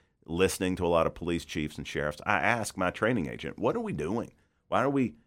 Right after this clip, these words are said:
you know, quote unquote, wasting our time?" And I'll leave the expletives out in his <laughs> response, but he said, "We're building relationships." He said, "The core of what law enforcement is, is relationship.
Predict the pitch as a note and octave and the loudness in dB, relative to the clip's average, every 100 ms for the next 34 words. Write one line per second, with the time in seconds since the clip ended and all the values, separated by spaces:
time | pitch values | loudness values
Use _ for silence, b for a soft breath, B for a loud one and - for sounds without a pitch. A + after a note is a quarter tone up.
0 | _ - - - F2 E2 E2+ C#2+ E2 F2 | _ -20 -10 -4 -4 -2 -2 0 0 0
1 | - D#2+ D2 - A2 G#2+ B1+ D2+ b b | -2 -4 -4 -2 -2 0 -4 -8 b b
2 | b - F2+ F#2 F#2 A2 F2+ E2+ A2+ - | b -6 0 2 4 2 4 2 2 0
3 | - E2 C#2 D2+ D2 - - E2 F2+ G2 | 0 0 0 0 0 -4 -6 -2 0 0
4 | F2 - A#2+ C3+ F2 - - b b b | -2 4 6 6 4 0 -6 b b b
5 | _ _ - A#2 A2 A#2 F#2+ F2 G#2+ C3 | _ _ -4 0 2 2 2 2 2 4
6 | C3 F2+ D#2+ F2 F2 D2 - B1 G1+ G1+ | 4 2 4 4 2 -2 -2 -4 -6 -12
7 | - - _ _ _ _ - - D#2 - | -16 -18 _ _ _ _ -8 -6 -4 -6
8 | - B2 C3+ B2+ F#2 F#2+ D#2 D#2 E2+ - | 0 6 8 8 6 4 4 0 0 -2
9 | B1+ - C2+ B1+ C2 - - - C#2+ C2+ | -6 -6 -8 -6 -8 -10 -10 -6 -4 -4
10 | - - - - | -6 -8 -8 -8